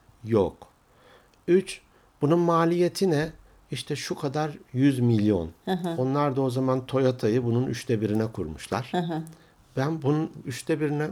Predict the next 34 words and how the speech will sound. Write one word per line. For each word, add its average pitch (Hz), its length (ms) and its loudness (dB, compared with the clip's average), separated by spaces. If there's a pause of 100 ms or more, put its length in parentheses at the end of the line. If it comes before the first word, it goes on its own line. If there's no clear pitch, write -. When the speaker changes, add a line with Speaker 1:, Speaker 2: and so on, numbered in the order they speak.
Speaker 1:
koskoca 139 500 -6
otomobil 139 340 -2
fabrikası 104 640 -8
kurdum. 101 360 -8 (680)
So-, 127 640 -8
geleceği 135 520 6
belli 127 260 4
olmayan 123 500 4
bir 113 60 -4
şeye 117 300 -2
bu, 117 220 -2
bu 127 60 0
yatırım 147 380 -2
mı 92 100 -2
yapacağız?" 82 460 -6
falan. 107 400 -6
Böyle 139 200 4
bir 107 100 0 (160)
siyah, 165 360 0
siyah, 135 300 -2
siyah 135 260 -4
ilerlemişler 127 720 -2
hani. 98 320 -4 (880)
Speaker 2:
Evet. 180 180 0
Speaker 1:
Bilmeden 92 520 2
diyelim 82 360 -2
ki - 120 -16
siyah, 87 280 -6
siyah, - 240 -2
Speaker 2:
Tabii. 170 100 -2
Speaker 1:
siyah. 160 180 -2 (500)
Sonu-, 160 380 0 (100)
sonunda 160 540 2
hatta, 160 460 -2